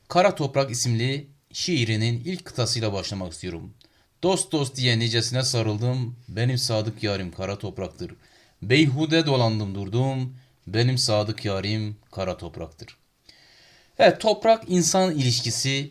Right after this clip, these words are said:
çocuklar şu şekilde söyleyebiliriz. Hayatımızın devamı, besinlerimizi, su ihtiyacımızı, hatta ve hatta oksijen ihtiyacımızı bile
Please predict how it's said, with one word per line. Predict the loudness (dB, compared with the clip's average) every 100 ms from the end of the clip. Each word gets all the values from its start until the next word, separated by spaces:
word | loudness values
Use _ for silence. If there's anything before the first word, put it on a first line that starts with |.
| -10
çocuklar | -10 -6 -2 -2 -2 -14 -20 -20 _ _ _ _ _ -12
şu | -6 -4
şekilde | -2 -2 -2 -2 -2
söyleyebiliriz. | -2 -2 -2 -2 -2 -2 -4 -12 _ _
Hayatımızın | 6 6 6 4 2 2 2 0 -6 -10
devamı, | -2 4 6 6 4 2 0 -6
besinlerimizi, | -4 0 2 2 0 4 4 4 2 0 -2 -4
su | -6 -4 -2
ihtiyacımızı, | -2 -2 0 2 0 -4 -4 -6 -4
hatta | -4 -2 -2 -2
ve | 0
hatta | 0 -2 0 0
oksijen | 0 -4 -4 -4 -2 -2
ihtiyacımızı | -2 -2 -2 -4 -6 -4
bile | 0 2 0